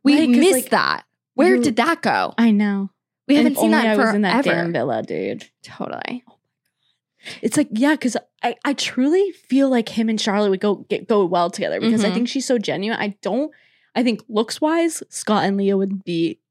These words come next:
Speaker 2: attractive, but I just feel like Leah's boring, and I feel like
Speaker 1: Yeah.
Speaker 2: this guy's fun,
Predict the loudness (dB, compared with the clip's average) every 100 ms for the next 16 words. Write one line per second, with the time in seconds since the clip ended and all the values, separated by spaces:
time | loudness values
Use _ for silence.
0 | -10 -6 -4 -4 -2 0 0 -2 _ _
1 | _ -6 -2 -2 -2 -4 -2 -2 0 0
2 | 0 -2 -4 0 0 0 -4 -2 0 2
3 | 0 0 0 0 -4 -6 -2 0 2 0